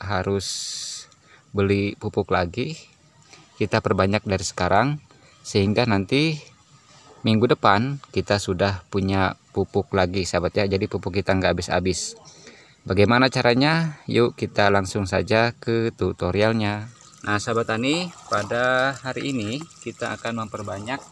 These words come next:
bionuklir N P K enam belas yang sudah mulai susut, sahabat ya. Nah, ini kita akan perbanyak. Nah,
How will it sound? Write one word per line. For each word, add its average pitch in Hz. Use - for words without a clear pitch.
bionuklir 113
N 110
P 113
K -
enam 110
belas 113
yang 107
sudah 107
mulai 110
susut, -
sahabat 117
ya. 165
Nah, 98
ini 120
kita 104
akan 113
perbanyak. 107
Nah, 110